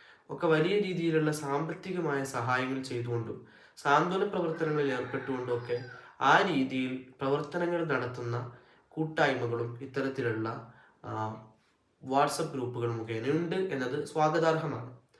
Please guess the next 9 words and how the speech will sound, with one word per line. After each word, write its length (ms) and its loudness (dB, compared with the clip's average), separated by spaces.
ഞാൻ 180 4
പറഞ്ഞു 260 4
വരുന്നത്, 640 0
ഏഹ്, 420 0
നേരത്തെ 340 2
നമ്മുടെ 260 2
ശ്രദ്ധയിൽപ്പെടുത്തിയ 800 0
ആ 180 0
വാർത്തയിലെ 720 -2